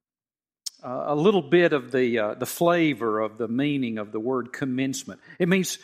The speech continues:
literally to have or to make a new beginning,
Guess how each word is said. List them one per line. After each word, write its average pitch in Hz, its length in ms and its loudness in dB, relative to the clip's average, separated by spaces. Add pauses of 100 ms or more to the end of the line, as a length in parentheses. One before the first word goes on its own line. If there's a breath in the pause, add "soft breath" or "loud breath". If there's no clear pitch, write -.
(120 loud breath)
literally 165 420 4 (240 loud breath)
to 147 140 2
have 180 600 2 (460)
or 143 60 2
to - 140 -8
make 160 260 2
a 165 40 4
new 165 140 2
beginning, 151 540 -2